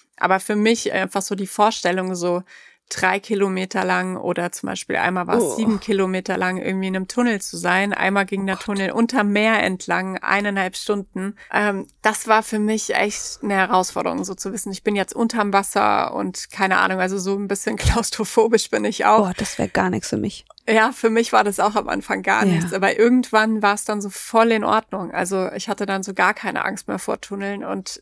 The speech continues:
Speaker 1: das finde ich immer ist so ein mega cooles Gefühl, wenn man dann so diese
Speaker 2: Ja.
Speaker 1: Angst einfach nicht mehr hat.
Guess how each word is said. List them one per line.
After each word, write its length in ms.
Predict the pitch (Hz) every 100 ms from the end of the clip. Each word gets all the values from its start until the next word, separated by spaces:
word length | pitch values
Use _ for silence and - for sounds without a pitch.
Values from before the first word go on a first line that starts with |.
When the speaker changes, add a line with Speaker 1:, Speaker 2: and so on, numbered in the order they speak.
| _
Speaker 1:
das 260 | 208 214 -
finde 160 | 240
ich 80 | 226
immer 260 | 214 214 214
ist 180 | 202 -
so 60 |
ein 200 | 214 214
mega 380 | 208 233 240 214
cooles 420 | - - 233 214
Gefühl, 380 | - - 226 226
wenn 120 | 208
man 120 | 202 196
dann 160 | 202
so 100 | 208
diese 220 | 214 208
Speaker 2:
Ja. 60 | -
Speaker 1:
Angst 280 | 214 247 -
einfach 300 | - - 165
nicht 220 | - -
mehr 120 | 180
hat. 220 | 180 -